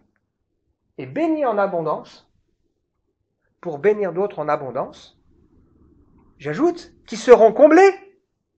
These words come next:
pour en bénir d'autres, qui seront comblés, pour en bénir d'autres, qui seront comblés, » et cetera, et cetera. C'est le principe de la Pentecôte. Alors, euh,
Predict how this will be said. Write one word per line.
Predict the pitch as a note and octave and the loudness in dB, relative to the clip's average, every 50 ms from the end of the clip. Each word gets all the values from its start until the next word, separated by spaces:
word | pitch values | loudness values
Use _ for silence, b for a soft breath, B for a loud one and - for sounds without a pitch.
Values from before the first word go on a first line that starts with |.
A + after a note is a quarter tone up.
| _ _ _ b b b b b b b | _ _ _ b b b b b b b
pour | D4+ D4+ C#4 C4 | 6 8 8 10
en | C4 A#3+ | 8 8
bénir | B3 B3 B3 B3 A#3 G3 | 8 6 6 6 6 6
d'autres, | G3 D4 F#4 G#4 G#4 G#4 | 8 8 8 8 6 4
qui | - D#4 | 0 0
seront | - - D4+ B3+ B3+ B3 | 4 6 8 8 8 8
comblés, | - A#3 A3+ G#3+ A3+ C4+ D4+ | 6 4 4 6 6 4 6
pour | - A#3 G#3 | 4 0 0
en | |
bénir | G3+ G#3 G3+ G3+ F#3+ E3+ | 2 2 2 0 0 -4
d'autres, | E3 F#3+ G#3+ A3+ | -2 -4 -6 -6
qui | A3 F#3 | -8 -16
seront | - - D3+ - | -14 -12 -10 -10
comblés, » | - - C#3 B2 A2 A#2 | -10 -10 -12 -12 -12 -12
et | - - | -14 -16
cetera, | - - - B2+ A#2+ B2 | -20 -20 -18 -16 -14 -14
et | A#2+ | -16
cetera. | _ _ - - _ _ _ _ _ _ _ | _ _ -20 -20 _ _ _ _ _ _ _
C'est | - - - C#3 | -18 -12 -12 -10
le | B2+ A#2+ | -10 -12
principe | - C3 B2 A2+ - - - - _ _ _ _ _ _ _ _ _ _ _ _ _ _ _ _ _ _ _ _ _ _ _ _ _ - | -14 -14 -16 -16 -18 -20 -20 -20 _ _ _ _ _ _ _ _ _ _ _ _ _ _ _ _ _ _ _ _ _ _ _ _ _ -8
de | C3 C3+ C#3+ D3+ D#3 - - - | -4 -2 -2 -2 -2 -4 -10 -12
la | - B2 B2 | -8 -6 -6
Pentecôte. | A#2+ A#2 A2+ G#2+ G2+ - - - - - - - _ _ _ _ _ _ _ _ _ _ _ _ _ _ _ _ _ _ _ _ | -6 -6 -10 -10 -12 -20 -20 -20 -20 -20 -20 -20 _ _ _ _ _ _ _ _ _ _ _ _ _ _ _ _ _ _ _ _
Alors, | - - E3+ G3+ A#3 A#3 G#3+ G3 | -2 2 6 8 8 8 8 8
euh, | F#3+ F3 E3 D#3+ C#3+ | 6 6 6 4 2